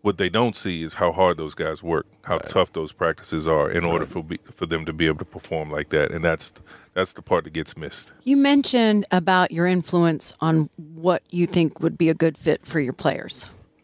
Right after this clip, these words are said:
Speaker 3: I was wondering that actually, like, at, 'cause they have so many voices, you know, talking to them about it. You, high school coaches in general, you with your experience, what do you think your influence level is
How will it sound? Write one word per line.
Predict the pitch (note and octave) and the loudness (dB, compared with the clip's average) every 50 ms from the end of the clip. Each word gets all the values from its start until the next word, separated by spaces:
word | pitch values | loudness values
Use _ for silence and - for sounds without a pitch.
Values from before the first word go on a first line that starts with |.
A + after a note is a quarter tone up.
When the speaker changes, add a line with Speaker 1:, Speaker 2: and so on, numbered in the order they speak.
| _ _ _ | _ _ _
Speaker 3:
I | - | -2
was | F#3 F3 F3+ E3 | 0 0 0 0
wondering | F3 G3+ G#3+ A3 G3 G3 F#3 D#3 C#3+ C#3 - - | 0 0 0 2 0 0 -2 -2 -4 -6 -2 0
that | C#3 C#3 - - _ | 0 0 0 -2 _
actually, | B2+ C#3 - - - - D#3 D3 D3 D3 | -6 -6 -6 -8 -4 0 0 2 2 2
like, | C3 C#3 D3 C#3+ - - | 2 0 -2 -2 -2 -4
at, | - A2 D3+ - - _ _ | -2 -2 -2 -2 -4 _ _
'cause | - - - - | -6 -6 0 2
they | G3 F#3 | 2 2
have | F#3 F3 E3 | 2 2 0
so | - - - - G#3 G3 G3 G3+ G3 | -2 -4 -2 2 2 4 4 4 4
many | F#3+ F#3+ F3+ F3 D3+ | 4 2 2 2 0
voices, | C3 - - - - - - - A#2 - - - - - _ _ _ _ _ _ | -2 -4 -8 -10 -6 -6 -6 -4 -4 -6 -8 -8 -12 -16 _ _ _ _ _ _
you | - D#3 C#3+ | -2 -2 -2
know, | A#2+ | 0
talking | - - D3 - - - C#3+ C3 | 0 -2 -2 -2 -2 -4 -6 -4
to | - - | -4 -6
them | - C#3+ C3+ C#3 C#3 | -6 -4 -4 -4 -4
about | C3+ B2+ C#3 C#3 C#3 C#3+ | -4 -2 -2 -2 0 0
it. | C#3+ C#3+ - - | -2 -4 -4 -4
You, | D#3+ E3 F3 E3 - _ _ _ _ - _ - | -2 0 0 -2 -2 _ _ _ _ -20 _ -2
high | G3+ G3+ | -2 -2
school | G3 - - G#3 F3+ | -2 0 -2 -2 -2
coaches | - - F#3+ E3+ - - D#3 C#3+ - | 0 0 -2 -2 -2 -4 -4 0 2
in | D#3+ D#3 D3+ | 2 2 4
general, | D3 D#3 D3+ D3 D3 D3 D3 D3+ | 4 2 2 2 0 -2 -4 -4
you | D3+ D3+ D#3+ F3 F#3 F#3 F3+ E3 - - | -6 -6 0 2 4 4 4 2 0 -2
with | - D#3+ D#3 - | -2 -2 0 2
your | D#3+ D3+ B2+ | 2 2 2
experience, | - - - - D#3+ D3 D3+ D3 D3+ C#3+ C#3+ - - - - - - - - - - - _ | 0 -4 -2 0 2 4 4 4 4 2 0 0 -4 -6 -10 -16 -18 -18 -18 -20 -20 -18 _
what | - E3+ F3+ - - | -2 -2 -2 -2 0
do | E3 F3+ | -2 -2
you | F3 | -2
think | - - E3 D3+ C3 | 0 0 0 0 2
your | D#3 D3+ D3+ - - - | 2 2 2 2 0 0
influence | F#3 F3+ E3+ D3+ - - D#3 D3 C3+ - - - - | 0 0 0 0 -2 -2 0 0 0 0 -4 -6 -2
level | C#3+ D#3 D3+ D#3 C#3 C#3 C3+ - | 0 2 2 2 0 -2 -4 0
is | - D3 D3 C#3 - - - | 0 0 0 0 -4 -8 -10